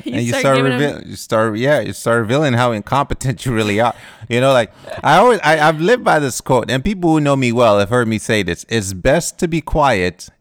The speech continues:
Speaker 1: and
Speaker 2: Thought
Speaker 1: thought
Speaker 2: a
Speaker 1: to be a
Speaker 2: fool,
Speaker 1: fool
Speaker 2: to
Speaker 1: than to
Speaker 2: speak
Speaker 1: speak
Speaker 2: and remove
Speaker 1: and
Speaker 2: all
Speaker 1: remove
Speaker 2: doubt."
Speaker 1: all doubt. Perception becomes a bitch very quickly, because when people,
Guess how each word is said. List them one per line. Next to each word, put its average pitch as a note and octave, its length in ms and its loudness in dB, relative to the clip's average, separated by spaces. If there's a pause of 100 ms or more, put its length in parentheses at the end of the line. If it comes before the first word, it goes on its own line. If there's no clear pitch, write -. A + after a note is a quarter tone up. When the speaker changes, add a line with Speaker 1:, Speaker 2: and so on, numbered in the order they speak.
Speaker 1:
and G#2+ 260 -2
Speaker 2:
Thought C3 240 2
Speaker 1:
thought G3+ 160 -6
Speaker 2:
a C3+ 40 0
Speaker 1:
to G#2+ 60 -2
be B2+ 200 2
a - 80 2
Speaker 2:
fool, F#2 140 -6
Speaker 1:
fool G#2 380 0 (120)
Speaker 2:
to G#3 80 -12 (140)
Speaker 1:
than A#2 200 0
to B2 140 -2
Speaker 2:
speak E3+ 400 -2
Speaker 1:
speak - 20 -16
Speaker 2:
and - 60 -14
remove F#3 260 -10
Speaker 1:
and A2+ 120 2
Speaker 2:
all A2 40 2
Speaker 1:
remove A#2 260 2
Speaker 2:
doubt." A#2 60 2
Speaker 1:
all A2 140 4
doubt. F#2+ 360 -2 (300)
Perception G3+ 640 0 (240)
becomes B2+ 320 -2
a A2 60 -2
bitch F2+ 480 -2
very A#2+ 320 0
quickly, F2+ 520 -4
because A2+ 320 -2
when B2 180 0
people, G3+ 340 -4